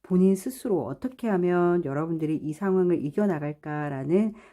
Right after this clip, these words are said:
답을 좀 찾으시고, 그 해답을 찾고 난 이후에, 어, 여러분들이 일을 진행하실 것 같거든요.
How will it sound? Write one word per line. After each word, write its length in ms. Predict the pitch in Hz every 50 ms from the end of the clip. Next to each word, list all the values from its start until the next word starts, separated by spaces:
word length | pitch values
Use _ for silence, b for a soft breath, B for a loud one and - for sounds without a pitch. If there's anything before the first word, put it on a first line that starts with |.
| B B -
답을 380 | - - 165 156 196 196 190
좀 160 | 190 151 151
찾으시고, 840 | 151 - - 254 262 277 262 - - 185 - 233 247 220 156 - B B B B B
그 260 | - - 190 185 190 190
해답을 400 | 220 285 294 302 294 285 277 269
찾고 340 | - - 302 _ - 302 294
난 220 | 269 254 240 -
이후에, 760 | 139 156 170 - 240 247 226 185 175 170 180 185 170 143 135 b b b b b b
어, 120 | 147 147 151 156
여러분들이 420 | 147 147 151 156 160 151 160 151
일을 300 | 143 160 165 165 175 175
진행하실 560 | 175 - - 175 165 170 185 220 - 269 262
것 120 | - 214 208
같거든요. 920 | 147 135 - - 151 147 - 147 139 139 139 143 151 160 151 135 139